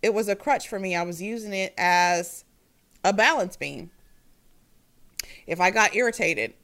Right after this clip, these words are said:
I'm gonna just gonna smoke a cigarette. If I got frustrated, I'm just about to go smoke a cigarette. If I had a good moment, if I got a win, I was like, "I'm gonna go smoke."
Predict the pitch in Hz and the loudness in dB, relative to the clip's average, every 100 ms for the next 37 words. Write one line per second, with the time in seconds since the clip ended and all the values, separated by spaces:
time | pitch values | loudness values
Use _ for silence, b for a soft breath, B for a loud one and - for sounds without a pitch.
0 | _ - 285 165 - - 110 - - - | _ -8 -6 -6 -8 -14 -14 -16 -18 -12
1 | 147 - - - 92 - - B B B | -12 -10 -12 -12 -14 -16 -20 B B B
2 | - - 170 208 196 220 214 165 147 - | -8 -4 2 2 2 0 0 -4 -4 -6
3 | - 480 247 - 151 - - 135 - 127 | -6 -4 -6 -4 -6 -6 -6 -8 -8 -12
4 | - - - 85 - 190 196 240 233 240 | -10 -10 -6 -4 -2 0 0 6 6 6
5 | 208 262 311 269 294 311 202 160 175 175 | 2 -2 -2 0 0 0 -2 -6 -6 -2
6 | 180 175 185 208 226 240 294 254 185 175 | -2 -2 0 0 0 0 2 2 0 -2
7 | 180 160 - - - - - - - - | -4 -4 -6 -14 -14 -14 -16 -18 -20 -20